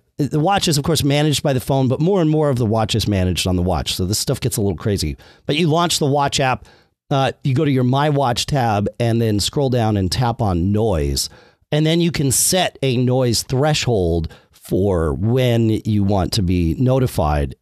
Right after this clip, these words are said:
And, uh, and I have mine set at ninety decibels. So when the sound average, uh, over a three-minute period exceeds ninety decibels, it lets me know. Uh,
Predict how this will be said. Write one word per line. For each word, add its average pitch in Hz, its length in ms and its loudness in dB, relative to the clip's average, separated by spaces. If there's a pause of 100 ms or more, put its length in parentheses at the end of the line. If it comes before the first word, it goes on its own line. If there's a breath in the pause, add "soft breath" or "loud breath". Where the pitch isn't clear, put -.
And, 87 420 0
uh, 71 340 0 (280)
and 104 100 0
I 95 140 2
have 92 240 2
mine 92 320 2
set - 480 -2
at 80 220 -2 (180)
ninety 69 320 -2
decibels. 65 500 -4
So 65 340 -2 (320 loud breath)
when 90 120 2
the 67 60 2
sound 78 360 2
average, 67 520 -2 (100)
uh, 107 240 0
over 80 460 0
a 85 100 2
three-minute 107 580 0
period 135 560 0
exceeds 92 540 -2
ninety 80 260 -2
decibels, 123 540 0 (300 loud breath)
it - 160 0
lets - 200 -2
me 73 100 -6
know. 64 260 -8 (420 soft breath)
Uh, - 260 -2